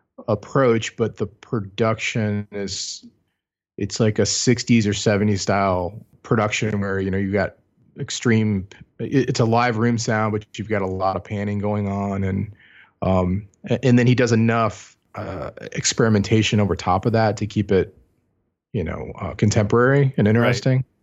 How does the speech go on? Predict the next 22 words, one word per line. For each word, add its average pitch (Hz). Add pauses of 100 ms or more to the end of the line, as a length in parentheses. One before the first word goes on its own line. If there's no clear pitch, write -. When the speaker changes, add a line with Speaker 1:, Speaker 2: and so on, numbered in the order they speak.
(140)
Speaker 1:
And 156
there 165
are 170
some 151
times 135
where 117
he, 113 (280)
I -
think 113
he 113
pushes 110
his 104
vocal 127
in 117
different 117
directions 117
that 120
you 110
wouldn't 113
have -
heard 113
in 110